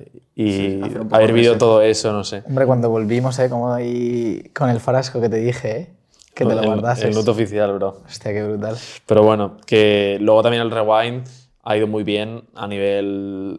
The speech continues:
Speaker 1: estadístico y de
Speaker 2: Mm.
Speaker 1: visitas y de todo, y hay que estar contento por el trabajo realizado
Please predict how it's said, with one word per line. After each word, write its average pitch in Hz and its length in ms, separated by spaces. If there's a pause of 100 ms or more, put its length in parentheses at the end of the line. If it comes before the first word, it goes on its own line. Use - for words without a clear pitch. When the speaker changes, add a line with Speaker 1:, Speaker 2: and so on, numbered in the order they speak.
(120)
Speaker 1:
estadístico 107 840
y 101 260
de 98 80
Speaker 2:
Mm. - 20
Speaker 1:
visitas 101 580
y 110 60
de 101 80
todo, 104 400
y 104 320
hay 95 100
que 104 60
estar 104 180
contento 98 380
por 101 80
el 95 60
trabajo 101 280
realizado 104 500